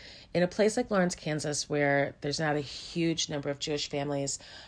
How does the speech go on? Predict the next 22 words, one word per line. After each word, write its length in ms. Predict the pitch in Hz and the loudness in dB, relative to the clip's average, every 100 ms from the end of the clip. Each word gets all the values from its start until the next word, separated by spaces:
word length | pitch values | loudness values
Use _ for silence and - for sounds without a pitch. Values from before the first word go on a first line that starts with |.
| - | -4
um, 400 | 151 151 147 147 - | 0 2 0 -4 -6
the 80 | 165 | -4
Jewish 300 | 170 190 - | 0 2 2
organizations 720 | 175 160 151 147 143 151 143 | 0 0 2 2 2 -2 -2
in 100 | 143 | -4
town, 380 | - 143 143 139 | -2 0 0 0
there's, 220 | 139 139 - - | -2 -4 -10 -4
there's 220 | 143 - | -4 -2
two, 400 | - - 214 202 | -2 -2 2 2
I 60 | 196 | 2
think, 220 | 185 175 | 0 0
on 140 | 165 | -2
campus 560 | 160 156 143 147 147 - | -2 -6 -4 -2 -4 -4
and 280 | 160 147 143 | -6 -4 -2
one 480 | 143 139 135 135 - - - - - | 0 0 -2 -4 -8 -20 -20 -20 -4
that's 280 | 143 - - | -2 -2 -4
just 260 | - 139 - | -6 -6 0
a, 180 | 135 - | 0 0
a 40 | 147 | -4
Lawrence 540 | 147 139 135 127 - | 0 2 2 0 -2
Center. 500 | - 135 135 139 135 - - - - - | -4 -2 -2 -2 -2 -4 -18 -18 -8 2
Um, 440 | 175 165 165 160 | 4 4 2 -2